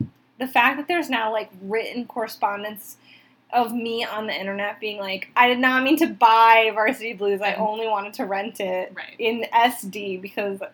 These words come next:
Speaker 1: don't need to see this in high def. I saved that one dollar." Anyways, oof, <laughs> we're already off to a rough start. So <laughs> the movie, <laughs> the movie covers a team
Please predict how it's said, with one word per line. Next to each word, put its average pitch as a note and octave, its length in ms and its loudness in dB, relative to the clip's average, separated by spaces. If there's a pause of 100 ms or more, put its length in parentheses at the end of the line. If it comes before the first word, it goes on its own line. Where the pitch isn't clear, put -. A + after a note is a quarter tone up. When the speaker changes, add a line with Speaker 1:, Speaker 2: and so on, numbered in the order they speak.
(120)
Speaker 1:
don't A3 160 -8
need G#3 80 -6
to G3+ 80 -8
see G#3 140 -6
this G3 120 -6
in F#3+ 100 -8
high F3+ 280 -8
def. F#3 280 -2
I A#3+ 80 -14
saved A3 300 -6
that F3+ 160 -4
one F#3 180 -8
dollar." E3 440 -2 (960)
Anyways, G3 640 -4 (1500)
oof, - 440 -2 (140)
<laughs> - 180 -4
we're A#3 160 -4
already B3+ 280 12
off A3+ 220 8
to D4 80 2
a A#3 80 4
rough A3 340 2
start. - 420 0
So C#4 420 10 (320)
<laughs> - 320 -20
the E4+ 60 0
movie, A4 840 8
<laughs> - 40 -12
the F#4+ 240 8
movie G#4+ 280 8
covers F#4+ 380 12
a D#4 120 2
team D#4+ 480 4